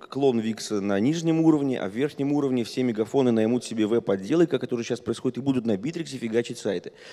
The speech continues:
То есть Битрикс без хлеба не останется. Просто, ещё раз говорю, если мыслить не категориями глобальных трендов, а вот веб-студий, сидящих в этом зале, ну, мы собираемся остаться одной, ну, пусть из двух тысяч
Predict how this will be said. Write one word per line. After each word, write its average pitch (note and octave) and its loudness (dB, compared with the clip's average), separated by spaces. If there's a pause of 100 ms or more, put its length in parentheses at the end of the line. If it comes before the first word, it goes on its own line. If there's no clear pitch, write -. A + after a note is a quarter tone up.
(260)
То - -2
есть B2 -2 (400)
Битрикс F#3 0
без D3+ -4
хлеба D#3 2
не C3 4
останется. F#2+ -4 (560)
Просто, C#3 2 (160)
ещё - 0
раз G#2+ 2
говорю, G2 0
если A#2+ -4
мыслить B2 -4
не A2+ -2
категориями D#3+ 0
глобальных A#2 4
трендов, A2 0
а F2+ -6
вот F#2+ -4
веб-студий, A2 -4
сидящих G#2 -6
в G2+ -8
этом F#2+ -10
зале, C3 -2
ну, G#2+ -2
мы C#3 0
собираемся B2+ -2
остаться A#2+ -6
одной, G#2+ -2
ну, G2 -4
пусть - -12
из G2 -10
двух B2 -10
тысяч - -10